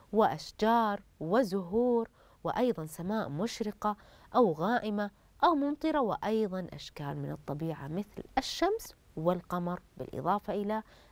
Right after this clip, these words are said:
الأنهار والورود. مثلا لدينا هنا هذه الرسمة من الطبيعة، نشاهد هنا أشكال الطبيعة في هذه الرسمة. لدينا هنا، لدينا هنا هذا النهر، بالإضافة إلى هذا الشلال،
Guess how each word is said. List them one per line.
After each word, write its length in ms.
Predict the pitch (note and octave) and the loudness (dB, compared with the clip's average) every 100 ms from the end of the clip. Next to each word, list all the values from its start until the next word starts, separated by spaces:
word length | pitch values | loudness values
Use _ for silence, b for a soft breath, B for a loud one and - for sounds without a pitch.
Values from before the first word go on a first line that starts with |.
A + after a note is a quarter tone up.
| b | b
الأنهار 720 | A3 A3 F#3+ F3 F3 G3 C4+ D#4 | -2 -2 -2 -4 -4 0 0 -2
والورود. 580 | D#3+ G#3 F#3+ C3+ - - _ - - _ - - - - - B B B B4 | 0 0 0 -6 -16 -20 _ -20 -20 _ -20 -20 -20 -20 -20 B B B 2
مثلا 340 | - G#3+ C4+ F#4 B B B | 6 6 6 4 B B B
لدينا 380 | B3+ E4 A#3+ E3 | 6 6 4 0
هنا 500 | E3 A3 D#3 E3 A3+ | -2 0 0 -2 -4
هذه 220 | D#3 D#3 | -4 -6
الرسمة 460 | D3+ G#3+ - E3+ D3 | -4 -4 -4 -4 -2
من 160 | G#3+ | 0
الطبيعة، 580 | G3 - C#3+ C#3+ D3 G3 | -2 -6 -8 -6 0 0
نشاهد 600 | D4+ F#3 - G3 D3+ C#3+ | 0 -2 -2 -2 -4 -8
هنا 300 | D#3+ F3 D4+ - B B B - | -4 0 0 -2 B B B -8
أشكال 960 | E3+ - - - F#3+ F#3+ G#3 C#4+ - | -6 -6 -8 -2 0 2 2 0 -2
الطبيعة 640 | A3 _ E3+ D#3 G3 D#3 | -6 _ -6 -2 -2 -4
في 180 | D#3+ D3+ | -10 -12
هذه 420 | D3 D#3 D#3+ D#3 | -8 -6 -4 -4
الرسمة. 400 | F3 D3+ - - - B B B B | -6 -6 -14 -16 -18 B B B B
لدينا 340 | E3+ A3 F3 | 4 6 4
هنا، 420 | D3+ F3+ F#3 B3 F#4+ b b b D#3 | 0 -4 0 2 0 b b b -2
لدينا 320 | D3+ G3+ D#3 | 2 2 2
هنا 540 | D#3+ F3+ D#3 F3 G3+ | -4 -4 -2 -2 -2
هذا 120 | D#3+ | -2
النهر، 440 | C#3+ D3 F3+ C4 F4+ - B B | -4 -4 -4 -2 -4 -8 B B
بالإضافة 520 | E3 - D#3 F#3 F#3+ - | -8 -4 0 0 -2 -4
إلى 180 | D#3 | -6
هذا 300 | D3+ E3+ G#3 | -6 -4 -4
الشلال، 680 | A3 - A3 G3+ G#3 A#3+ F4+ | -4 -4 -4 -2 -2 -2 -2